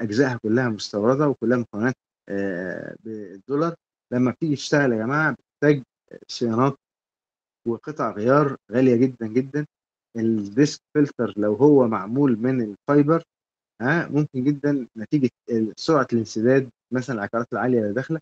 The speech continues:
ممكن جدًا يسد بسرعة، فبالتالي بتحتاج تغييره. ديسك filter غالي جدًا عشان تغير ال-، الديسك اللي اتقطع. الحلول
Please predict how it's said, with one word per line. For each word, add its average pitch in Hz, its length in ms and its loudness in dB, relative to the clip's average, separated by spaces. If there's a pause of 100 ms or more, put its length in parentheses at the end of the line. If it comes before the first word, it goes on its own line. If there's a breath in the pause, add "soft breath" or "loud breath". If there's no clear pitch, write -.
(520)
ممكن 139 220 -2
جدًا 139 180 2
يسد 123 360 -2
بسرعة، 131 440 -4
فبالتالي 131 580 2 (340)
بتحتاج 139 460 -4
تغييره. 127 560 2
ديسك 123 280 -6
filter 127 220 -2 (100)
غالي 127 140 4
جدًا 139 340 0 (380)
عشان 113 300 -6
تغير 123 380 4 (140)
ال-، 98 340 -6
الديسك 95 400 -4
اللي 104 120 -2
اتقطع. 156 320 -2 (920)
الحلول 202 480 6